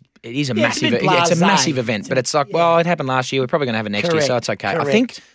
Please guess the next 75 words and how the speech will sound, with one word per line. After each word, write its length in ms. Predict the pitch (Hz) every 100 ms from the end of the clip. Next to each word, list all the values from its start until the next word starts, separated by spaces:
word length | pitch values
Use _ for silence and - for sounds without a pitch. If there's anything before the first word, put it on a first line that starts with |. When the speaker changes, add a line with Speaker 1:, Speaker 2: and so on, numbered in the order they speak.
| -
Speaker 1:
the 60 |
people 300 | - 190 190
of 100 | 151
Perth 300 | - 135 127 120
were 60 |
desperate 460 | 104 123 135 - 113
to 40 | 107
have 140 | 110
it 60 | 98
last 320 | 101 98 -
year. 140 | 104 98
We 80 |
put 200 | 101 117
the 80 | 127
bid 160 | 113 107
out 160 | 104
for 240 | - 104 104
it, 100 | -
didn't 220 | 131 117
happen. 440 | 107 95 101 98 -
It 80 |
went 160 | 123 123
to 60 | -
Queensland, 420 | 107 98 98 107
that 100 | -
was 100 | -
fine. 360 | - 98 92 101 - _ _ -
But 100 | 110
I 60 |
think 440 | 110 147 147 - - _ _
that 280 | - 69 -
there 100 | 110
was 120 | 110 -
so 200 | 127 127
much 220 | 120 -
excitement 400 | - 107 101 104
for 240 | - 104
it 80 | -
last 340 | 104 107 -
year 80 | 104
that 140 | 101 -
didn't 200 | 120 110
happen, 340 | 117 117 208
and 180 | 110 107
now 240 | 110 107
the 80 | 107
fact 220 | - 104 -
that 120 | 92
we've 160 | 101
had 200 | 95 113
this 140 | 107 -
chance, 400 | 120 110 113 - _ _
there 100 | 110
was 80 | 101
rumours 500 | 117 135 131 117 - _
the 200 | 113 110
last 280 | 120 120 -
sort 80 | 113
of 60 |
month 180 | 117 117
of 80 | -
the 60 | 104
season, 400 | 117 120 117 113
"Oh, 120 | 107
it 60 |
might 200 | 104 113
not 120 | 104 107
be 80 | 110
in 60 |
Melbourne, 320 | 104 104 107
who 120 | 107 113
are 20 |
we 80 | 107
gonna 140 | 107
go?" 300 | 98 101 98